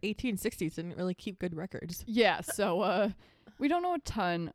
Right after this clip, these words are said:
Speaker 2: um, but we do know that he was very quiet and soft-spoken, um, when he was, like, a child, but
Speaker 1: Mm-hmm.
Speaker 2: he was n-, not that great. That didn't mean that he wasn't good.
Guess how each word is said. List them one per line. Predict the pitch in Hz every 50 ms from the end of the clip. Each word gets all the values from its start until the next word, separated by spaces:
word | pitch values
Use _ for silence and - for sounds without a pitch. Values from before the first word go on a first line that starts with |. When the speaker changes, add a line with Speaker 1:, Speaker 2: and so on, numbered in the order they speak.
| - -
Speaker 2:
um, | 175 170 175 175
but | 170
we | 180 220 226
do | 196 240 254 269 277
know | 294 294 285 285 254
that | 208
he | 208 196
was | 180 175 -
very | 170 156 147 -
quiet | - - 190 175 180 175 - -
and | 165 160
soft-spoken, | - - 160 156 - - - - 208 208 233 - 269 277 277 285 339 330 - _ _ _ _ _ -
um, | 170 165 156 156
when | 156 160
he | 196 185
was, | 165 170 165
like, | 156 147
a | 139
child, | - - - 170 170 180 196 190 208 220 214 - -
but | 190 175 190 180 170 160 143 185
Speaker 1:
Mm-hmm. | 185 - -
Speaker 2:
he | - - 202 190 185 180 180 170 - -
was | - 180 175 170 -
n-, | 180 180 190 170 180 175 160 151 139 147 156 147 143
not | 131 95 85 64 53 - - _ _ _ _ _ _ _ -
that | 151 135 - -
great. | - - - - _ -
That | 165 175
didn't | 185 202 202 214
mean | 196 190 190 180
that | 170 190
he | 180 165
wasn't | 165 151 131 139 156 - _ _ _ _ _ _ _ _ _ _ _ _ _ _ _ _ _ _ _ - -
good. | - - -